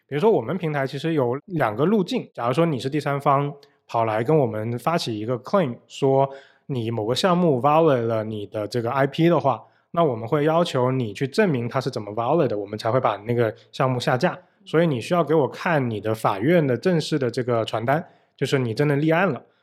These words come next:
那么这个其实成本会比较高，但这个确实是一个 official 的一个合理合法的这个路径，并你不能说谁说他 violate 就 violate 嘛，对不对？但是如果说你说那个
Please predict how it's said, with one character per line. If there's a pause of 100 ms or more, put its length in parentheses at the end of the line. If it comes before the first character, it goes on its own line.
那
么
这
个
其
实
成
本
会
比
较
高，
但
这
个
确
实
是
一
个
official
的
一
个
合
理
合
法
的
这
个
路
径， (240)
并
你
不
能
说
谁
说
他
violate
就
violate
嘛， (200)
对
不
对？ (400)
但
是
如
果
说
你
说
那
个